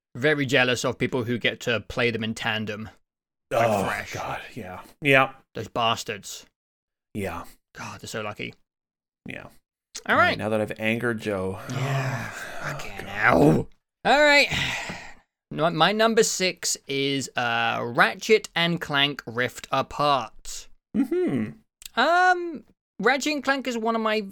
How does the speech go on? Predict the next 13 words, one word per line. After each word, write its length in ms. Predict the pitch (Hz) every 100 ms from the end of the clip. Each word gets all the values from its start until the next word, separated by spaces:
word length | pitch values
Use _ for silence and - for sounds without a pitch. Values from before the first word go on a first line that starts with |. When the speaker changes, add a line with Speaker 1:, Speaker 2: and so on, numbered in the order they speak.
| -
Speaker 1:
favorite 380 | 196 220 202 185
series 500 | - 208 202 202 190
of 140 | 170
all 160 | 175 196
time. 500 | 170 165 214 302 311 _ _ _ _ _ _ _ -
Uh, 280 | 131 143 135
and 400 | 156 165 165 - _ _ _ _ -
kind 220 | - 240
of 80 | 247
the 80 | 185
best 360 | 147 196 196
thing 180 | 202 214
about 220 | 190 196